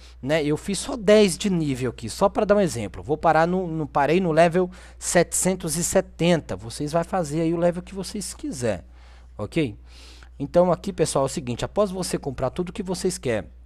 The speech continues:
aumentar o level que vocês querem, tá bom? Vocês vai precisar cometer suicídio. Olha meu level lá em cima, ó, setecentos e setenta. Perfeito?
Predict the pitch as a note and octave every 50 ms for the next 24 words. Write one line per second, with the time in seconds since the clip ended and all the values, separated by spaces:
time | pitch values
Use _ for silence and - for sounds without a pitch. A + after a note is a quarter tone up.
0 | - - - - - - - - - - - - - - - - - - - -
1 | - C3 C3+ C3 A#2+ - C3+ C#3+ D#3+ F3 F3 E3+ - - E3 D#3 E3 - - F3+
2 | F3 - - C3 G#2 F2+ - - - - - - - - - - - - A#2 G#2+
3 | C3 D#3+ F3 F3+ - - - - - - A#2+ - D3+ C3 B2 C#3+ C#3 - - -
4 | D3+ C3+ - C#3 C3+ C#3 - - D3 - - G3+ F3+ - - C3 G#2 F#2 A#2 C3
5 | D3+ D#3+ D3+ C3+ B2 A#2+ A2+ A2+ A#2 A2+ A2 G#2 - - F#2 F2+ D#2 C2+ - -
6 | - - C3 A#2 - - C3+ C3 - - F3+ F#3 - F#2 F2+ - - - - -
7 | - - - - - G#2 F#2+ - - F3+ D3+ - - F#2+ -